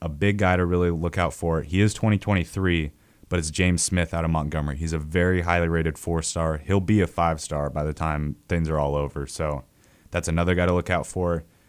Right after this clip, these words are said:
Coming in this weekend, they have Caleb Artis, a defensive tackle out of New York, who's a highly rated four-star. They have offensive tackle Jacob Hood, who's a highly rated four-star out of Nashville. I think I like their chances there. And then they have a three-star defensive tackle, uh,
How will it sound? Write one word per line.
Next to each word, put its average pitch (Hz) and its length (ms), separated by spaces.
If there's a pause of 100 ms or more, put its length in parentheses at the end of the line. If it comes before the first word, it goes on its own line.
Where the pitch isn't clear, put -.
(140)
Coming 95 260
in 90 120
this 80 180
weekend, 92 440
they 87 100
have 80 180
Caleb 90 340
Artis, 87 400
a 85 80
defensive 85 460
tackle 85 360
out 85 120
of 78 100
New 80 80
York, 80 480
who's 87 140
a 76 80
highly 85 240
rated 85 260
four-star. 90 600 (420)
They 90 80
have 76 80
offensive 85 440
tackle 87 320
Jacob 82 380
Hood, 95 460
who's 104 140
a 98 60
highly 98 260
rated 95 260
four-star 90 420
out 85 60
of 73 60
Nashville. 85 600 (340)
I 73 60
think 85 200
I 85 80
like 82 220
their 82 100
chances 80 460
there. 85 380 (420)
And 95 80
then 87 100
they 82 120
have 82 100
a 80 60
three-star 92 500
defensive 82 440
tackle, 80 460
uh, 71 340